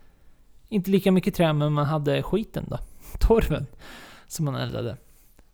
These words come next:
Och med det sagt så vill jag väl... Alltså det är ju liksom, det är ju en resurs som är återkommande. Alltså precis som ett träd eller någonting. Det är liksom, det är ju...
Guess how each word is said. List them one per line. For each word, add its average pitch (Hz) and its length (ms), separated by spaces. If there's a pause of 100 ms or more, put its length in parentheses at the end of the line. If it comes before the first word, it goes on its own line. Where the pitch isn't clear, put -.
(320)
Och 156 280
med 151 200
det 160 160
sagt 151 220
så 151 100
vill 147 140
jag 139 60
väl... 131 400
Alltså 147 240
det 147 120
är 147 40
ju 147 120
liksom, 139 800 (100)
det 160 240
är 165 40
ju 160 80
en 156 240
resurs - 680 (460)
som 139 340
är - 200
återkommande. 151 800
Alltså - 380 (140)
precis 143 340
som 135 100
ett 123 120
träd 135 420
eller - 240
någonting. 117 440
Det 110 60
är - 40
liksom, 127 260
det 127 100
är 127 40
ju... 127 300